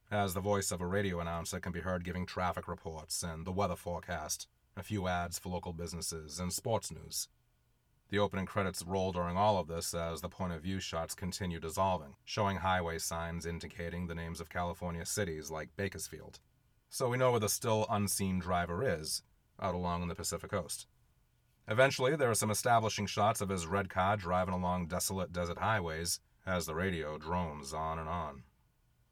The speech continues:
We finally see David Mann's face for the first time when he's on the Sierra Highway, and the camera pans up to show a close-up of the reflection of the top half of his face in the rearview mirror.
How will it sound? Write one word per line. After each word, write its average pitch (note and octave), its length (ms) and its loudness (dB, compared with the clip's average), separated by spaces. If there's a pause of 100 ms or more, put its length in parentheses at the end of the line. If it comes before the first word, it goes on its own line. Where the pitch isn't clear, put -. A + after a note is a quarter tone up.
We G2 140 2
finally C3 420 8
see B2+ 240 4
David A2+ 280 6
Mann's A2+ 260 4
face C3+ 280 4
for G2+ 100 -2
the G2+ 60 2
first A2+ 280 4
time A#2+ 320 6
when G#2 80 4
he's G2 160 2
on G#2+ 140 6
the G2 80 2
Sierra G#2 420 4
Highway, F#2+ 540 2 (320)
and G2 120 2
the F2+ 60 0
camera G#2+ 340 2
pans F#2 400 0
up G#2 200 2 (440)
to - 80 -4
show G2 200 2
a F#2 80 0
close-up C3+ 580 2
of F2+ 160 0
the F2+ 80 0
reflection E2+ 880 -2 (260)
of F#2 80 -6
the F2+ 120 -2
top - 400 2
half F2+ 200 0
of E2+ 80 -6
his E2+ 180 -2
face E2+ 280 -2
in F#2 80 -2
the F2 80 0
rearview E2+ 340 -4
mirror. F#2 280 -4